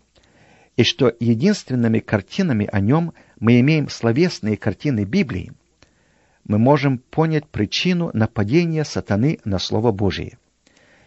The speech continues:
Ибо это действительно является нападением на Иисуса Христа. Нападение сатаны на Слово Божие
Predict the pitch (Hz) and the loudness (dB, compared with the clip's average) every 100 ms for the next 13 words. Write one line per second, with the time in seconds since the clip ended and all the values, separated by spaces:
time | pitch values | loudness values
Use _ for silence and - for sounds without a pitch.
0 | _ _ - 120 107 120 160 170 156 - | _ _ 0 2 4 4 2 2 -2 -4
1 | 101 110 - - 190 190 165 120 110 104 | -2 -2 -2 -2 -2 -2 -2 0 0 2
2 | 151 160 151 - 113 107 101 95 131 165 | 0 0 -2 -4 -2 -2 -2 0 2 2
3 | 139 120 101 - 95 - 113 120 - 123 | 0 0 -2 -2 -4 -2 -4 -4 -6 -8
4 | - 135 - _ _ _ _ - _ _ | -8 -10 -10 _ _ _ _ -20 _ _
5 | _ _ _ _ - 104 117 110 170 139 | _ _ _ _ 0 4 4 4 4 4
6 | 117 107 - 123 170 - 107 - 147 117 | -2 -4 -2 0 0 0 -2 0 0 2
7 | 107 160 127 90 90 | 2 0 -2 -4 -8